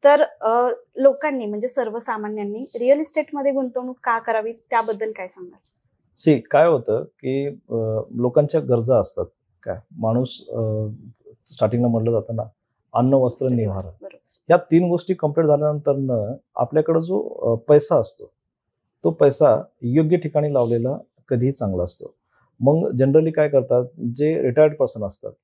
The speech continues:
Speaker 2: ते काय
Speaker 1: हम्म.
Speaker 2: करतात की कुठल्या बँकेत एफडी करतात,
Speaker 1: बरोबर.
Speaker 2: कुठल्या संस्थात एफडी करतात, कुठल्या, अ, म्युच्युअल फंडमध्ये इन्व्हेस्टमेंट करतात, काही लोक तर शेअर मार्केटमध्ये इन्व्हेस्टमेंट करतात,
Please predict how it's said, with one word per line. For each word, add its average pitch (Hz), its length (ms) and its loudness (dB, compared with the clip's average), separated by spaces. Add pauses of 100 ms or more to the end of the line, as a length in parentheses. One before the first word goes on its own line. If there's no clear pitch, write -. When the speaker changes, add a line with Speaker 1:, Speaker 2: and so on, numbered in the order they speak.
(160)
Speaker 2:
ते 143 60 -4
काय 143 160 0
Speaker 1:
हम्म. 139 140 -2
Speaker 2:
करतात 135 180 0
की 143 140 -6
कुठल्या 131 300 -2
बँकेत 120 320 -2 (220)
एफडी 110 260 2
करतात, 101 380 -4
Speaker 1:
बरोबर. 190 300 -8 (120)
Speaker 2:
कुठल्या 123 240 2
संस्थात 117 460 -2
एफडी 98 220 -2
करतात, 98 380 -6 (140)
कुठल्या, 110 320 0
अ, 104 600 -8
म्युच्युअल 117 320 0
फंडमध्ये 110 380 -2
इन्व्हेस्टमेंट 98 480 -8
करतात, - 340 -14 (480)
काही 117 160 4
लोक 117 260 0
तर 127 80 0
शेअर 117 220 0
मार्केटमध्ये 110 600 -2
इन्व्हेस्टमेंट 104 600 -8
करतात, - 320 -14